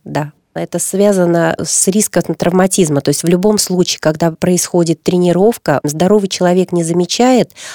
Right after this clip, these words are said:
но у нас всегда где-то на уровне капилляров происходит микрокровотечение.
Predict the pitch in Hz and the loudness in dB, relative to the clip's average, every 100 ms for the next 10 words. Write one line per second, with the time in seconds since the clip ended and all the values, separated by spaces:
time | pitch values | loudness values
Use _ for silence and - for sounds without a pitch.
0 | - 185 190 190 156 - 185 202 196 - | -6 0 4 4 2 0 0 2 2 0
1 | - - 175 170 202 247 233 156 160 208 | -2 -2 -4 0 0 2 -2 -6 0 0
2 | 196 156 165 175 202 190 156 160 156 135 | 2 -2 0 0 2 2 0 0 0 0
3 | 147 - 180 185 202 247 208 - 175 175 | -2 -6 0 2 4 2 2 -2 -2 0
4 | - 240 214 185 - - 180 220 190 180 | 0 0 2 0 -2 -2 -2 0 -4 -2
5 | 170 170 180 - 175 143 135 120 | -2 0 -2 -2 0 2 0 -4